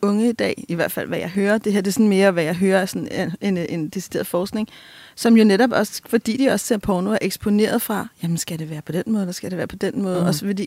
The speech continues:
Speaker 1: og så får man jo en, en lyst og en nysgerrighed til at prøve det af. Skyggesiden er, at man måske også føler et pres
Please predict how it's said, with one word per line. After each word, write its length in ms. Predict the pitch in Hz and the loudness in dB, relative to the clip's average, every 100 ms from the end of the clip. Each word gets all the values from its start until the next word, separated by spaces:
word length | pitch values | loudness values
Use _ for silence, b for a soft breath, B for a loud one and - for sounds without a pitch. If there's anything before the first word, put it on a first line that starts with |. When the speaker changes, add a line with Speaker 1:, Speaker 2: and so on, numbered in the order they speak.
| - | -4
Speaker 1:
og 100 | 185 | -4
så 140 | 220 202 - | -2 -6 -8
får 220 | - 208 | 0 0
man 160 | 240 254 | 4 4
jo 140 | 233 - | 4 2
en, 240 | 214 202 B B B B B B - | 0 0 B B B B B B 2
en 180 | 214 208 | 4 6
lyst 280 | 247 - | 4 4
og 60 | 233 | 6
en 100 | 233 | 8
nysgerrighed 500 | 240 - - 220 226 | 6 4 -2 0 0
til 220 | - 233 - _ - | 0 -2 -2 _ -4
at 120 | 233 | -4
prøve 220 | - 202 196 | -2 -2 2
det 80 | |
af. 200 | - - - _ _ - | 2 0 -4 _ _ -8
Skyggesiden 640 | - 277 285 339 240 208 | -2 2 2 2 0 0
er, 140 | 196 202 | 0 0
at 100 | 190 | -2
man 160 | 185 170 | -4 -6
måske 300 | 185 196 - | -6 -2 -2
også 160 | 196 | -4
føler 240 | - 185 202 | -4 -4 -4
et 120 | 160 | -8
pres 460 | - - 233 285 | -12 -2 -2 -2